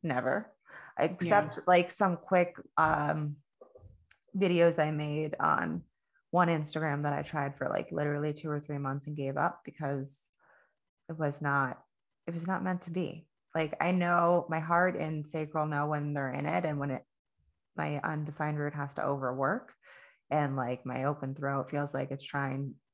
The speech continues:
Speaker 1: to get attention or look for attention, that's usually burns out pretty quickly for me. So,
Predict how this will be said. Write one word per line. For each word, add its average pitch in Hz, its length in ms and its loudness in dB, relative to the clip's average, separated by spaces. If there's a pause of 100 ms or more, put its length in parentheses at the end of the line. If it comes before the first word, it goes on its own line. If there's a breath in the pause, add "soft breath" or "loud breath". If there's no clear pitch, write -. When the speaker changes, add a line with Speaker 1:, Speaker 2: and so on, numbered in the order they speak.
(420)
Speaker 1:
to 151 60 -6
get 147 140 -2
attention 156 580 -4
or 135 140 -2
look 139 200 -4
for 143 180 -2
attention, 143 560 -4
that's 135 200 -6 (140)
usually 139 640 -4 (720)
burns 151 300 0
out 143 220 -2
pretty 156 180 -6
quickly - 420 -8
for - 160 -12
me. - 360 -12
So, - 360 -10